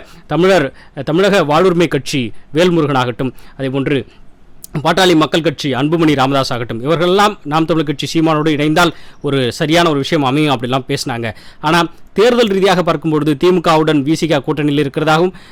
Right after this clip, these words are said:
அஹ், தமிழக, தமிழக வாழ்வுரிமை கட்சி தவாக அதுவும் வந்து திமுகவோட இருக்கு. அஹ், அதிமுக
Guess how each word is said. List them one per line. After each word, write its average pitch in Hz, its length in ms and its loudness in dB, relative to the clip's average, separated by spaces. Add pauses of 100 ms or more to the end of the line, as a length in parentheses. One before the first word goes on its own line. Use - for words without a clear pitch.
(120)
அஹ், 123 200 -6
தமிழக, 143 480 2
தமிழக 160 360 0
வாழ்வுரிமை 165 420 2
கட்சி 131 380 -6
தவாக 147 480 2 (140)
அதுவும் 156 220 0
வந்து 147 200 0 (280)
திமுகவோட 151 420 2
இருக்கு. 143 300 0 (360)
அஹ், 123 200 -4
அதிமுக 170 420 0